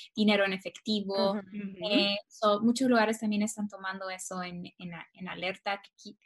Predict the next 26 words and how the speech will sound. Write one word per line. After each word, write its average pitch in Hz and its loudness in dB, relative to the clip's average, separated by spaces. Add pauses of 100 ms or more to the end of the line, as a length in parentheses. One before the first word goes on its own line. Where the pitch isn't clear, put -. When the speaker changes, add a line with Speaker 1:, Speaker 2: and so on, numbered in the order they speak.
Speaker 1:
ah, 175 -8 (180)
mantengan 208 -2
su 196 -10
distancia. 202 -2 (400)
Eh, 208 4
yo 208 -2
acabo 226 4
de 220 2
ir 214 -2
con 214 -6
mi 202 -4
hermana 202 -4
al 202 -4
hospital 196 -10
a 208 -2
recoger, 196 -8
eh, 185 -10
medicina, 208 -4
su 254 -4
prescripción, 208 -6
y 254 2
le 220 2
dijeron 202 0
Speaker 3:
Ujú. 220 -2
Speaker 1:
que 220 -10 (220)
si 202 -6